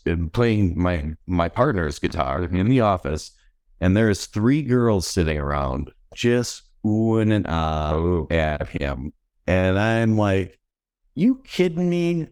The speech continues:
Speaker 1: The dishwasher's got three girls in the office oohing and ahhing at him and his guitar playing skills."
Speaker 2: That's a
Speaker 1: That's it.
Speaker 2: Yeah.
Speaker 1: I'm learning to play the guitar. <laughs>
Speaker 2: Yeah.
Speaker 1: And so that,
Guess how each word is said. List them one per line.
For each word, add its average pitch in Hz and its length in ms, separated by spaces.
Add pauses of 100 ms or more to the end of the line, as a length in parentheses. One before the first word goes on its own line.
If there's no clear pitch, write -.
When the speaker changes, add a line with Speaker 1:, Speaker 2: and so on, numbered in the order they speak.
Speaker 1:
The 123 80
dishwasher's 226 1120
got 151 400
three 240 340
girls 190 480
in 160 200
the 196 140
office 156 680
oohing 196 320
and 190 80
ahhing 139 420
at 120 140
him 120 300
and 107 100
his 110 160
guitar 104 460
playing 85 380
skills." 69 600 (1000)
Speaker 2:
That's 82 180
a 78 80
Speaker 1:
That's 120 420
it. 92 320 (160)
Speaker 2:
Yeah. 82 320 (340)
Speaker 1:
I'm 139 280
learning 143 320
to 143 80
play 113 240
the 110 100
guitar. 107 480
<laughs> 190 400 (460)
Speaker 2:
Yeah. 98 440 (1800)
Speaker 1:
And 110 200
so 127 140
that, 120 300